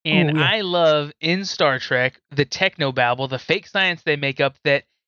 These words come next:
Speaker 1: they make it sound like it makes sense and
Speaker 2: Yeah.
Speaker 1: it's believable. And when they do a good job with it, they carry on the logic that was developed with that terminology so that later on when they say, you know,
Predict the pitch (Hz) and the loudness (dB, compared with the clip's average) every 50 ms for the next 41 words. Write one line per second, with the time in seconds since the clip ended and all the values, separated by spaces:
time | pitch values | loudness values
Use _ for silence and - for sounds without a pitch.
0 | _ _ _ _ _ _ _ _ - 156 170 170 165 160 170 196 214 220 214 196 | _ _ _ _ _ _ _ _ -4 -2 -2 0 0 -2 -2 -2 -2 -2 -2 -4
1 | - - - 180 170 190 190 170 151 143 139 131 - 139 139 143 143 139 - - | -4 -2 0 0 2 2 0 0 0 -2 -2 0 -2 -4 -2 -2 -4 -4 -4 -6
2 | - 185 175 135 135 143 - - - - _ - 147 143 127 - - - 143 151 | -2 0 0 0 0 -4 -8 -10 -12 -10 _ 0 0 0 0 0 -4 -2 0 2
3 | 185 190 151 143 131 135 143 160 - _ _ _ _ _ _ - 160 165 160 151 | 2 2 0 -4 -4 -2 -2 -2 -4 _ _ _ _ _ _ -4 -2 -2 -2 -2
4 | 143 151 151 147 147 139 131 120 143 165 196 220 190 214 202 170 190 185 196 190 | -2 -2 -2 0 0 -2 -2 -2 -2 -2 -2 -2 -2 -2 -2 0 0 0 0 -2
5 | 208 208 240 214 - - - - - - - 175 180 190 190 190 180 170 156 151 | -2 -4 -4 -4 -4 -4 -6 -6 -8 -6 -4 -2 0 2 2 2 2 2 0 0
6 | 143 135 131 127 127 _ _ _ _ - 139 139 139 147 147 156 160 151 156 151 | 0 -2 -2 -4 -8 _ _ _ _ -4 -2 -2 0 0 2 2 0 0 -2 -4
7 | - 160 143 139 139 131 - 143 131 151 151 147 143 139 _ - - 143 - 147 | -2 -2 -2 -2 -2 -4 -4 -2 0 2 2 2 0 -2 _ -4 -4 -2 0 0
8 | 143 135 - 156 143 139 139 139 135 135 131 127 123 127 123 123 - _ _ _ | 0 0 -2 -6 -4 -2 0 0 2 0 0 -2 -4 -6 -8 -8 -10 _ _ _
9 | _ _ - - 147 135 135 131 139 143 156 160 156 156 160 160 160 151 143 139 | _ _ -4 -2 0 0 0 -2 0 0 0 2 2 2 2 0 0 -2 -2 -2
10 | 139 139 135 123 - 170 156 151 147 143 139 139 135 _ _ _ _ _ _ _ | -2 -2 -2 -2 0 0 2 2 2 2 0 -4 -6 _ _ _ _ _ _ _
11 | _ - 139 135 131 131 131 127 | _ -6 -2 -2 0 -2 -2 -6